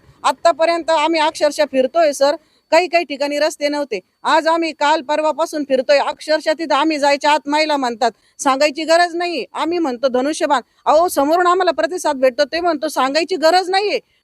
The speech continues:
मग आम्हाला, आम्ही फक्त हात जोडून फिरतो, पण ते आम्हाला हात ते जोडतात, ते म्हणतात, "संजू भाऊ आणि आमदार साहेब आहेत, सांगू सुद्धा नका."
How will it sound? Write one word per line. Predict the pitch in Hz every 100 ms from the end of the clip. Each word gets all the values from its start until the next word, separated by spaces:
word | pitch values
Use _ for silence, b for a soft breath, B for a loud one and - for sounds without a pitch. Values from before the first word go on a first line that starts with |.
| -
मग | 277
आम्हाला, | 285 359 359 339 - -
आम्ही | 285 381 -
फक्त | 311 277 359
हात | 294 294
जोडून | 294 349 359
फिरतो, | 302 262 320
पण | 311 330
ते | 330
आम्हाला | 370 302 359 403 392
हात | 339
ते | 302 349 415
जोडतात, | 359 339 262 240 _ _ _ _ _
ते | 339
म्हणतात, | 370 302 320
"संजू | 320 285 285 359
भाऊ | 349
आणि | 320 294
आमदार | 311 320 339
साहेब | 262 269
आहेत, | 254
सांगू | - 233 269
सुद्धा | 349 247 233
नका." | 220 -